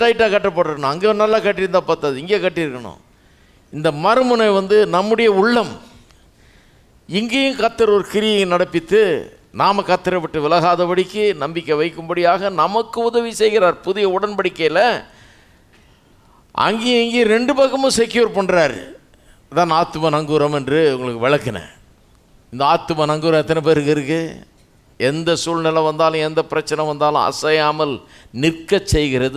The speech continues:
இந்த ஆக்கு-, ஆத்தும நங்கூரம். இதெல்லாம் நாம் அனுபவிச்சு பார்க்கணும். கர்த்தருடைய வார்த்தையை நம்பும்போது, அதில் விசுவாசித்து நிற்கும்போது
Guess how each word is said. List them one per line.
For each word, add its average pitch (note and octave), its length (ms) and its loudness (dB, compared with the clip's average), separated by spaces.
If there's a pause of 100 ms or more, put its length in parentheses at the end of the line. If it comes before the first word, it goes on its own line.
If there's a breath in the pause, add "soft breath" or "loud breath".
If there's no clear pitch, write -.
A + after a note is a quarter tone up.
இந்த C3 160 -2
ஆக்கு-, B2 300 -6 (100)
ஆத்தும A#2 380 -6
நங்கூரம். G#2+ 440 -8 (540 soft breath)
இதெல்லாம் D3 400 0
நாம் B2 200 2
அனுபவிச்சு D3 440 -2 (100)
பார்க்கணும். F2+ 320 -6
கர்த்தருடைய B2 340 -4 (100)
வார்த்தையை C3+ 360 -2 (100)
நம்பும்போது, C#3 600 -4
அதில் A#2 260 -6
விசுவாசித்து B2 720 -4
நிற்கும்போது B2 600 -6